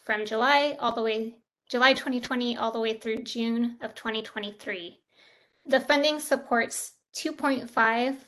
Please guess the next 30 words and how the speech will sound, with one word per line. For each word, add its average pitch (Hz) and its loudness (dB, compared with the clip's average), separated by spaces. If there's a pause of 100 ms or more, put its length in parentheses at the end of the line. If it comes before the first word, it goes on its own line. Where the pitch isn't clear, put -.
full-time 233 -2
equivalents 240 0
in 214 -8
the 214 -4
energy 240 -2
team, 240 0 (520)
as 233 2
well 254 6
as 254 2
a 254 0
portion 240 -2
of 226 -2
staff 208 -4
time 208 -4
from 214 -2
our 196 2
Environment 220 4
Now 214 -2
outreach 214 -4
team 339 -2 (220)
and 220 0
marketing 208 -2
staff. - -8 (1080)
And 226 2
despite 240 4
tremendous 285 2
challenges 277 2
from 240 -2
the 233 -2
pandemic, 226 0